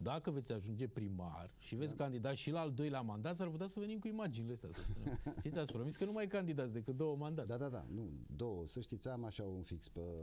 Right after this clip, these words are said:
Speaker 2: cifra doi. Uh, de fapt, cum mi-aș dori eu să arate orașul peste zece ani? Um,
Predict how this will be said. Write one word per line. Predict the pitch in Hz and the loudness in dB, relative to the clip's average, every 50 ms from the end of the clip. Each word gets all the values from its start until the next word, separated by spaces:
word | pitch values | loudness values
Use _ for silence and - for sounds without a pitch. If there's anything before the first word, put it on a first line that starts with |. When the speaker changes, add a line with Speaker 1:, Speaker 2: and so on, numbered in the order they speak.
| 78 76 73 71 73 73 78 - 78 | -4 -6 -6 -8 -8 -8 -8 -10 -8
Speaker 2:
cifra | - - 101 - - 101 92 | -6 -6 -4 -2 -2 -2 -2
doi. | 92 85 95 85 - - - - - - - - - - | -2 -2 -2 -2 -4 -8 -12 -14 -12 -12 -12 -14 -12 -8
Uh, | - 107 123 127 135 131 127 127 123 123 - - - - - - - - - - - - - - - - - - - - - | -4 -2 0 0 0 0 0 0 0 -2 -4 -6 -10 -12 -12 -12 -14 -14 -14 -16 -16 -16 -16 -16 -16 -16 -14 -14 -16 -16 -12
de | - - 87 120 | -8 -4 -4 -2
fapt, | 113 - 127 120 - - - - - - - - | -2 -2 -2 -4 -4 -8 -14 -14 -12 -14 -12 -6
cum | - 143 151 | -2 0 0
mi-aș | 165 165 156 135 | 2 2 0 0
dori | 110 139 147 143 170 | 0 0 2 2 2
eu | 180 170 | 0 0
să | - - 131 120 | 0 0 0 0
arate | 113 107 117 101 - 107 | 0 -2 -2 -2 0 0
orașul | 104 104 107 104 98 - - 98 | 0 0 -2 -2 -2 -4 -4 -4
peste | - 101 95 - - - 90 85 82 85 85 | -2 -4 -4 -4 -4 -4 -4 -2 -2 -2 -2
zece | 78 82 95 90 - - 95 | -2 -2 -4 -4 -4 -4 -6
ani? | 85 82 76 69 - - - - - - - - - - - - - - - - - - | -4 -4 -6 -8 -8 -10 -14 -16 -16 -16 -16 -16 -16 -16 -14 -14 -14 -16 -16 -16 -14 -8
Um, | - 120 127 127 127 120 120 120 120 120 117 113 107 101 | -6 -4 -2 -2 -2 -2 -2 -2 -2 -2 -2 -2 -2 -4